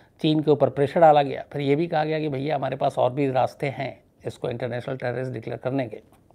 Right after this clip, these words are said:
तो एक तो आप ये डबल स्टैंडर्ड मत अपनाएं टेररिज्म पे,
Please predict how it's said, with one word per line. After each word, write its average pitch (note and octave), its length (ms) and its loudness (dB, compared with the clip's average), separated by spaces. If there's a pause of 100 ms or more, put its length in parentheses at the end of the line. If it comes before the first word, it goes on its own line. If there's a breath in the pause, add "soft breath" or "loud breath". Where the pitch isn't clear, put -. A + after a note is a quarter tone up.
(1500 soft breath)
तो D#3+ 360 10 (200)
एक C#3 120 -4
तो F3 80 10
आप D#3 220 12
ये D3+ 240 8
डबल C#3+ 500 6
स्टैंडर्ड C#3+ 440 2
मत C3 240 0
अपनाएं C3 340 0
टेररिज्म B2 400 0
पे, A#2+ 180 -12